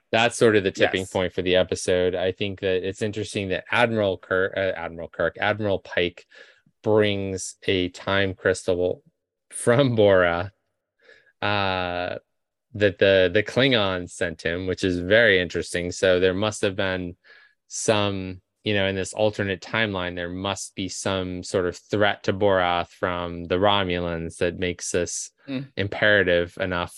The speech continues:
Speaker 1: for Borath, the Bora-,
Speaker 2: Mm-hmm.
Speaker 1: Borathian Klingons to send Admiral Pike back
Speaker 2: Right,
Speaker 1: in
Speaker 2: right.
Speaker 1: time to
Speaker 2: Uh-huh.
Speaker 1: his younger self. So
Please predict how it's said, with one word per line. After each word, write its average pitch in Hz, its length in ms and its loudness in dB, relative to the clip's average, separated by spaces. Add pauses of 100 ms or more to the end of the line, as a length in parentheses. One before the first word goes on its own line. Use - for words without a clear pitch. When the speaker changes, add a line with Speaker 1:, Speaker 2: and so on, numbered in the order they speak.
Speaker 1:
for 87 640 2 (280)
Borath, 92 520 2 (280)
the 107 60 -2
Bora-, 95 480 0 (100)
Speaker 2:
Mm-hmm. - 60 -4
Speaker 1:
Borathian 95 840 -2 (640)
Klingons 92 680 0
to 98 120 -4
send 87 800 -4 (1040)
Admiral 98 440 0
Pike 82 420 -2
back 82 200 0
Speaker 2:
Right, 73 240 -6
Speaker 1:
in 98 120 -6
Speaker 2:
right. 90 60 -8
Speaker 1:
time 82 500 -4
to 92 220 -4
Speaker 2:
Uh-huh. 90 140 -4
Speaker 1:
his 80 140 -6
younger 78 300 -4
self. 78 340 -6
So 98 420 4